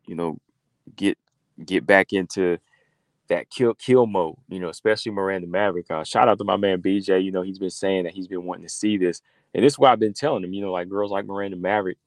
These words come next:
they have it, they have it in 'em. You know, it's just about getting, getting right, you know, getting the mind right, getting around the right people, and making sure you fight for the, with the right focus, you know. Um,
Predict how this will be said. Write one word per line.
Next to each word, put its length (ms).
they 260
have 380
it, 120
they 140
have 260
it 100
in 160
'em. 160
You 120
know, 180
it's 120
just 180
about 440
getting, 400
getting 240
right, 280
you 120
know, 100
getting 280
the 60
mind 360
right, 280
getting 180
around 260
the 60
right 220
people, 480
and 280
making 220
sure 180
you 60
fight 340
for 80
the, 140
with 140
the 100
right 240
focus, 500
you 160
know. 280
Um, 460